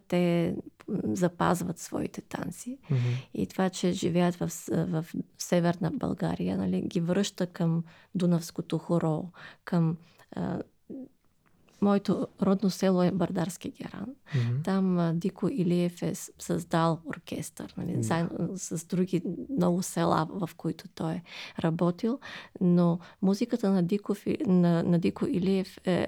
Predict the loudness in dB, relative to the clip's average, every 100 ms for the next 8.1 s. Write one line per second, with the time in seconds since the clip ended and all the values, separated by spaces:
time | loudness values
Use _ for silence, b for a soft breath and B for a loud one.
0 | 0 2 2 0 -2 -2 -2 -6 -4 -6
1 | -6 -10 -12 -14 b b b b b b
2 | -12 -2 2 2 2 0 0 2 0 -2
3 | -4 -2 -4 -4 -2 0 0 -4 -6 -4
4 | -4 -2 -2 -2 0 0 0 -2 -2 0
5 | 0 -2 -4 -4 -2 -2 -4 0 2 4
6 | 2 -2 -10 -10 -6 -6 0 2 2 -2
7 | -2 0 2 0 -2 -8 -10 -14 -6 -4
8 | -4